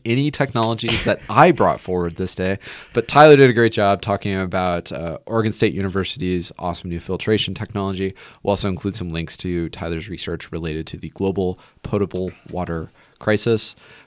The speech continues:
Probably nothing about stealing icebergs, though. But check, you never know. <laughs>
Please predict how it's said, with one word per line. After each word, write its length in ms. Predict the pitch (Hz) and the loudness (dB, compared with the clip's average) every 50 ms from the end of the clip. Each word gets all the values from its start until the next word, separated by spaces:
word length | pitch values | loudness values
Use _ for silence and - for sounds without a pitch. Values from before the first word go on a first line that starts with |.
| _ | _
Probably 320 | - - 117 113 107 107 95 | -2 2 4 4 4 4 2
nothing 340 | 98 95 87 - - 92 85 | 0 -4 -6 -6 -8 -8 -8
about 240 | 80 82 78 67 - | -8 -8 -8 -8 -8
stealing 300 | - - 85 78 67 - - | -8 -8 -8 -10 -10 -12 -14
icebergs, 420 | - - - - - - - - | -16 -16 -16 -16 -18 -18 -18 -18
though. 160 | - - 113 - - _ - - - _ _ _ _ _ _ _ _ _ _ _ - - | -16 -18 -20 -20 -20 _ -20 -20 -20 _ _ _ _ _ _ _ _ _ _ _ -14 -6
But 140 | 208 110 104 | -2 0 0
check, 260 | - - 185 185 - | 2 2 2 2 0
you 60 | - 98 | -4 -4
never 160 | 104 104 120 | -4 -4 -4
know. 160 | 127 139 139 | -4 -4 -4
<laughs> 40 | 131 | -4